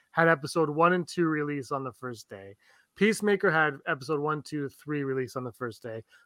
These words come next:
Rumor is Moon Knight's gonna have the first two episodes released on the first day. Um,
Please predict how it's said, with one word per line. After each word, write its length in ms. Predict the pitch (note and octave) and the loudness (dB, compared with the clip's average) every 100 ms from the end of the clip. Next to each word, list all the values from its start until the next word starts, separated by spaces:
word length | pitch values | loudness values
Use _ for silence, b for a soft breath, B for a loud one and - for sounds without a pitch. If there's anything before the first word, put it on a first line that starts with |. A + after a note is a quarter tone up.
| - | -6
Rumor 460 | C#3+ G3 C4 B3 | 10 12 12 10
is 200 | G3+ F3+ | 10 8
Moon 300 | D3 D#3 G3+ | 4 4 6
Knight's 260 | G3+ E3 C#3+ | 6 4 2
gonna 200 | E3 D3 | -2 2
have 200 | C#3 C3+ | 2 2
the 80 | B2 | -2
first 360 | - D3 B2 | 0 0 0
two 120 | - C3 | -2 -2
episodes 540 | A#2 A2+ B2+ A#2+ G#2+ | -4 -8 -10 -10 -10
released 300 | A#2 G#2+ - | -10 -10 -8
on 120 | A#2 | -8
the 60 | G#2+ | -8
first 400 | - A2+ G2+ - | -10 -10 -10 -10
day. 300 | G#2+ G2+ G#2 b b b b b b - | -12 -12 -14 b b b b b b 2
Um, 500 | A#2+ A#2 A2+ A2 | 4 4 2 -2